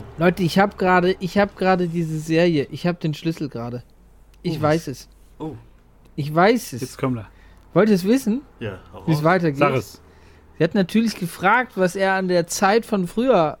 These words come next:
Speaker 1: was er an die Zeit von früher vermisst. Dann hat er gesagt, natürlich meine Kekse. Die hat sie ihm dann besorgt. Alles wird so weit zurückgelöscht und,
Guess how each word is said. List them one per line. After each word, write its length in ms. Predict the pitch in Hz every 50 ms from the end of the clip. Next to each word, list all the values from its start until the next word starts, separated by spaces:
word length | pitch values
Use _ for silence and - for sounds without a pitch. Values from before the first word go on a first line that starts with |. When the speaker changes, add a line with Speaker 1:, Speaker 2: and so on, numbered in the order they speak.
| _ _ _ -
Speaker 1:
was 220 | 156 156 156 175
er 100 | 190 175
an 120 | 170 170 165
die 100 | 156 165
Zeit 260 | - - 180 180 180
von 160 | - 185 165
früher 320 | - - 233 254 240 185
vermisst. 600 | 147 - 143 127 123 123 120 - - - - _ _ _ - - - - - - - _ _ -
Dann 80 | 135 135
hat 140 | 139 151
er 100 | 170 170
gesagt, 340 | 165 165 156 175 170 165 -
natürlich 520 | 175 160 160 147 - 196 214 208 185 170 175
meine 240 | 165 156 156 151
Kekse. 480 | 147 - 233 254 - - - 139 107 - - _ - - _ _ _ -
Die 80 | - 143
hat 140 | 151 151 -
sie 80 | -
ihm 100 | 160 156
dann 180 | 147 160 156 151
besorgt. 600 | 147 143 135 143 156 180 220 254 - - - _ _ - - - _ -
Alles 360 | - 175 220 254 262 - -
wird 180 | 214 233 226 196
so 240 | - 220 233 262 240
weit 200 | 254 247 226 -
zurückgelöscht 840 | - 220 196 214 233 - 247 233 240 247 277 277 - - - - - _ _ _ _ _ _ _ _ _ _
und, 380 | - 196 196 202 196 190 -